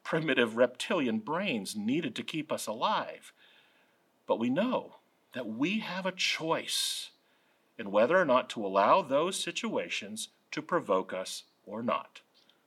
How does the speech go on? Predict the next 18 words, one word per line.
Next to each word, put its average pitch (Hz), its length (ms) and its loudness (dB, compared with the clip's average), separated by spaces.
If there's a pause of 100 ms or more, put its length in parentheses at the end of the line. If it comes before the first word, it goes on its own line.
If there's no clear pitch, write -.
(100)
We 107 100 -6
have 113 180 0
control 180 760 4
over 101 340 0 (400)
whether 123 220 4
to 190 180 2
allow 151 260 10
those 139 320 2
mirror 123 380 2
neurons 127 800 0 (380)
to 117 140 -2
push - 640 -2
us 101 520 -2
into 110 260 -4
reciprocal 156 840 -6
actions 104 560 -4
and 98 160 -8
responses. - 800 -10